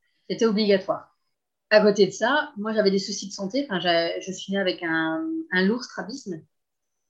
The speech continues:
Donc, euh, j'avais, euh, des séances d'orthopo-, d'orthoptiste à faire. J'avais une opération à préparer, parce que je devais me faire réopérer. Euh, donc, il y avait aussi des séances, euh, chez l'ophtalmologue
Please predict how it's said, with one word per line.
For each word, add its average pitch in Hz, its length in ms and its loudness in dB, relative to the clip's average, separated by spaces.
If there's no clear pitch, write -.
Donc, 180 280 -4
euh, 175 80 0
j'avais, 175 580 0
euh, 160 40 -8
des 165 80 -6
séances 185 320 -4
d'orthopo-, 180 580 -4
d'orthoptiste - 920 -6
à 185 100 -6
faire. 233 440 0
J'avais 170 640 2
une 180 120 0
opération 185 420 0
à - 40 -4
préparer, 185 320 -2
parce - 340 -16
que 202 60 -12
je 180 60 -4
devais 180 140 0
me 170 60 -6
faire 165 140 -4
réopérer. 170 500 -4
Euh, 185 200 4
donc, 180 140 -2
il 202 60 6
y 196 60 8
avait 185 160 6
aussi 185 200 0
des 190 80 6
séances, 196 500 -2
euh, 175 200 0
chez 170 120 -6
l'ophtalmologue 185 720 0